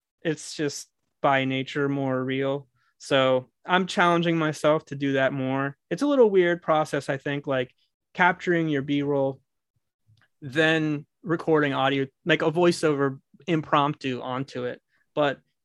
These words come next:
I think it, I think it creates the best possible solution,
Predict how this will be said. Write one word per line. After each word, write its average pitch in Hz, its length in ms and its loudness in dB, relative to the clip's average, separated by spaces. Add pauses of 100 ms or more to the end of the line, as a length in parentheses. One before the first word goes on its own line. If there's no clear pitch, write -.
(340)
I 160 120 4
think 202 320 -2
it, 175 160 2 (420)
I 165 60 -8
think 214 240 -2
it 160 140 -4
creates 160 680 -2 (180)
the 147 80 -4
best 151 440 -2
possible 135 720 -2
solution, 147 600 -6